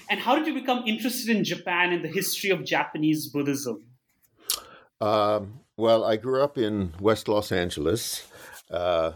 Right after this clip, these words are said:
Speaker 2: my father was an anthropologist, uh, specializing in northern Thailand.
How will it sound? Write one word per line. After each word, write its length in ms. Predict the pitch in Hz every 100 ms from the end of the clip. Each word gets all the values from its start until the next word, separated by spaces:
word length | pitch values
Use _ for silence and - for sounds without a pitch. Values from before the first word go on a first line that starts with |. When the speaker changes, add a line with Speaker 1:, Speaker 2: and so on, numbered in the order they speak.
| - -
Speaker 2:
my 120 | 107
father 320 | 104 131 127
was 220 | 113 101
an 80 | 98
anthropologist, 1040 | 95 95 101 - 98 98 98 101 - - - 98
uh, 380 | 92 87 85
specializing 720 | 82 - 98 - 98 98 92 92
in 160 | 90
northern 380 | 90 95 85 82
Thailand. 720 | - 110 110 95 82 85 76